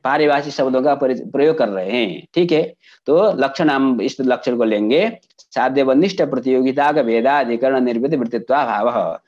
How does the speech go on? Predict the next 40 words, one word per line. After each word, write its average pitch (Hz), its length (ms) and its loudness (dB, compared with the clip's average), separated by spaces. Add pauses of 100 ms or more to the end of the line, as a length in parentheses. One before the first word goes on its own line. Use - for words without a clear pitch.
(140)
ये 143 80 2
आपका 127 240 0
व्याप्ति 113 360 -2
का 226 340 0 (120)
स्वरूप 139 260 0
हो 107 140 -2
गया। 92 500 -2 (440)
इस 226 160 2
स्वरूप 180 260 2
के 175 100 2
आधार 143 320 2
पर 151 120 2
हम 135 180 -2 (200)
फिर 185 140 0
दोबारा 135 480 2 (140)
वन्यमान 147 420 2
धूमात 135 320 0
और 135 120 0
धूममान 127 440 0
वन्य 123 200 2
में 120 100 0
हम 117 120 0
लक्षण 123 300 -2
घटाए 107 340 0
थे, 165 240 0 (260)
उसको 139 200 -4
हम 151 100 4
दोबारा 131 320 4
देखते 117 360 -4
हैं। 120 360 -2 (120)
ठीक, 180 300 -4 (380)
अब 143 120 0
इस 170 140 0
लक्षण 175 360 0
को 196 60 2
आपको 160 280 4
ध्यान 123 220 0
में 120 100 0
रखना 98 220 -6
है, - 160 -12